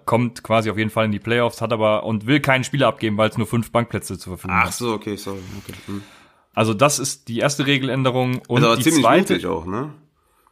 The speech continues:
Speaker 2: Man muss da schon sehr
Speaker 1: Ja.
Speaker 2: selbstbewusst sein, sehr überzeugt sein, wenn er da sagt, „Okay, gut, kann ich auch ruhig verlieren“, ne?
Speaker 1: Das auf jeden Fall, das kommt dazu. Das ist natürlich dann wieder seine Sache. Aber ich finde, es ist, äh, immer ungerecht, wenn, auch wenn verletzte Spieler im Kader stehen, äh, das ist ja noch ein anderer Punkt, dann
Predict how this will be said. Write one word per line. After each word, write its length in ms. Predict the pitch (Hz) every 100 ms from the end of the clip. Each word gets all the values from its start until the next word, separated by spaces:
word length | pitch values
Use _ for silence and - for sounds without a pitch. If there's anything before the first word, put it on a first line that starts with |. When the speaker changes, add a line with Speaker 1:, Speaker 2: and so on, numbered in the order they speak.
| _
Speaker 2:
Man 120 | 95
muss 100 | 110
da 100 | 127
schon 200 | 131 131
sehr 120 | 120
Speaker 1:
Ja. 60 | 131
Speaker 2:
selbstbewusst 480 | 127 131 98 92 -
sein, 140 | 95
sehr 120 | 95
überzeugt 420 | 107 101 110 120 113
sein, 140 | 90
wenn 120 | 95
er 60 | 92
da 320 | 90 92 90
sagt, 200 | 90 90
„Okay, 260 | 90 101 92
gut, 200 | 104 101
kann 180 | 110 104
ich 80 |
auch 140 | 98 90
ruhig 180 | 101 101
verlieren“, 360 | 92 110 87
ne? 120 | 82 101 _ _ _ _ -
Speaker 1:
Das 340 | 104 120 151
auf 160 | 120 110
jeden 220 | 120 117
Fall, 300 | - 127 160
das 400 | 127 - - -
kommt 220 | 117 120
dazu. 580 | 113 - - 143 175 165 -
Das 220 | 113 -
ist 120 | 117
natürlich 240 | 117 113
dann 120 | 113 110
wieder 140 | 107
seine 200 | 110 135
Sache. 220 | 127 127
Aber 160 | 120 165
ich 80 | -
finde, 300 | 165 156 139
es 140 | 135
ist, 340 | 143 - -
äh, 120 | - - - - -
immer 160 | 165 165
ungerecht, 480 | 160 147 139 139 -
wenn, 160 | 131
auch 160 | - 143
wenn 100 | 160
verletzte 440 | - 127 - -
Spieler 280 | 143 147 135
im 120 | 123
Kader 240 | 117 123 120
stehen, 480 | - 120 120 117 110
äh, 160 | 90
das 140 | 113 -
ist 20 |
ja 80 | 113
noch 80 |
ein 80 | 104
anderer 300 | 95 120 117
Punkt, 340 | - 120 113 117
dann 180 | 113